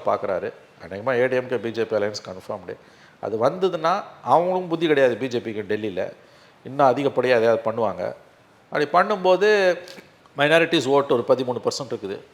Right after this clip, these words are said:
அது அப்படியே என் மாசம் இந்த பக்கம் எடுத்துட்டோம்னா அதை காம்பன்சேட் ஆகிடும்னு பார்க்குறாங்க. But அது அவ்வளோ ஈஸி இல்ல. நீங்க ஃபுல் ஃபைவ் இயர்ஸ், கார்த்தி, நான் என் அனுபவத்துல சொல்றேன், ஃபுல் ஃபைவ் இயர்ஸ் ரூல் பண்ணிட்டு மக்கள்கிட்ட போகும்போது there'll be huge, huge,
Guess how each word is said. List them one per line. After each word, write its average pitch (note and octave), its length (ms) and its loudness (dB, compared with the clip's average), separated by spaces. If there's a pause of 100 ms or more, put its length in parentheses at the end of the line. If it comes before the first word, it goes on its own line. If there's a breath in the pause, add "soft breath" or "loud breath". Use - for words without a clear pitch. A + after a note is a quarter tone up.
(160)
அது A2 180 0
அப்படியே C#3 300 2
என் C3+ 140 0
மாசம் D3+ 300 2
இந்த C3+ 140 0
பக்கம் C3 240 0
எடுத்துட்டோம்னா A#2+ 340 -4
அதை C#3 240 -2
காம்பன்சேட் B2+ 460 0
ஆகிடும்னு G#2 320 -2
பார்க்குறாங்க. F2 400 -6
But B2 120 -2
அது B2 200 4
அவ்வளோ B2+ 40 -2
ஈஸி E3 300 -8
இல்ல. G#2 320 -8 (140)
நீங்க G#2 180 -12 (160)
ஃபுல் A#3 280 -2
ஃபைவ் F#3 280 4
இயர்ஸ், F#3+ 300 -2
கார்த்தி, A#2 280 0
நான் G2 160 -4
என் G#2 80 -2
அனுபவத்துல C#3 400 -4
சொல்றேன், G#2+ 380 -6
ஃபுல் D3+ 360 -6 (100)
ஃபைவ் A#2 280 2
இயர்ஸ் B2 400 -8
ரூல் B2 160 -4
பண்ணிட்டு F2+ 480 -10 (220)
மக்கள்கிட்ட C3 420 -2
போகும்போது A2 680 -4 (720)
there'll A2 180 -8
be B2+ 120 -8 (200)
huge, D#3 280 -8 (100)
huge, F3 200 -10